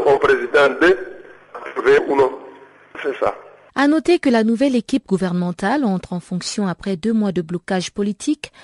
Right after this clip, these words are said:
Speaker 2: depuis la destitution du Premier ministre Domingos Simoes Pereira en raison de ses rapports conflictuels avec le président José Mario Vaz,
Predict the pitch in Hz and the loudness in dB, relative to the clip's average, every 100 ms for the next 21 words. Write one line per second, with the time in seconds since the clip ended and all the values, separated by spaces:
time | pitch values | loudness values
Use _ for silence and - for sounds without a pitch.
0 | - _ 220 262 285 247 190 247 - 262 | -20 _ -4 -4 -2 -4 -2 -4 -4 -4
1 | 247 - - 302 202 - 233 277 220 196 | -4 -6 -4 -2 -4 -4 -2 0 0 0
2 | 226 - 214 208 190 190 208 226 - - | -2 -4 -8 -6 -4 -4 -4 -8 -8 -2
3 | 220 190 214 220 - - 202 160 151 165 | 0 2 -2 -4 -6 -4 -4 -6 -8 -8
4 | 214 _ _ _ - 233 214 - 208 175 | -10 _ _ _ -4 0 0 0 -4 -4
5 | 160 190 170 160 190 180 - 226 - 175 | -6 -8 -8 -6 -6 -6 -6 -6 -6 -14
6 | - - 180 - 160 165 165 151 - 165 | -8 -4 -4 -6 -10 -10 -12 -12 -10 -10
7 | 160 170 180 - - 190 - 175 160 165 | -6 -6 -8 -12 -12 -10 -6 -6 -6 -6
8 | 175 160 - - - | -6 -8 -12 -10 -10